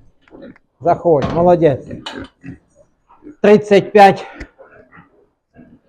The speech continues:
Скільки там? Шістсот чи чотириста, ну, тридцять п'ять кілограм будемо считати. Мінус дванадцять. Двадцять три кілограма за місяць набрала. Це ж на Б М В Д вони були. Значить, завтра вже буду засипати їм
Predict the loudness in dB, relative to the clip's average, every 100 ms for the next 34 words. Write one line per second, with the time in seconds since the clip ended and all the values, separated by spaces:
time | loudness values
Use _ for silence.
0 | _ -20 _ _ -6 -4 -2 -6 -10 _
1 | -20 -8 -8 0 0 0 -4 -2 0 0
2 | -2 -2 0 0 0 0 2 4 2 0
3 | -2 -4 -8 -4 -4 -6 _ _ _ _
4 | -2 2 2 2 2 2 2 0 0 -4
5 | -6 _ _ -20 _ _ _ -20 _ _
6 | _ _ _ -20 -16 -16 -16 -8 2 2
7 | 4 0 2 0 4 4 6 4 4 2
8 | 0 0 -2 -6 -6 -10 -8 -10 -10 -10
9 | -2 -2 2 2 4 4 4 4 4 4
10 | 2 0 0 0 0 -2 -2 2 2 4
11 | 2 4 2 2 2 0 -2 2 2 2
12 | -2 -4